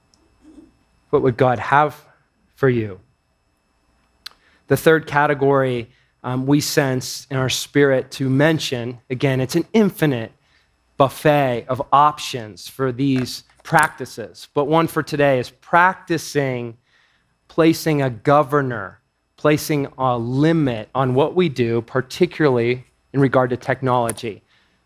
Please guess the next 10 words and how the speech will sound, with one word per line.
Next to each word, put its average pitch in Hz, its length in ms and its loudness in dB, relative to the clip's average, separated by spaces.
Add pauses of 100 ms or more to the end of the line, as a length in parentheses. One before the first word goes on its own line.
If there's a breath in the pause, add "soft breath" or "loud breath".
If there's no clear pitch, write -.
Technology 160 440 2
is 143 80 -4
just 147 240 -2
a - 20 -2
great 147 340 0
on-ramp 135 640 -2
for - 120 -8
the 113 100 -8
conversation, 123 960 -2 (1400 soft breath)
but 139 320 2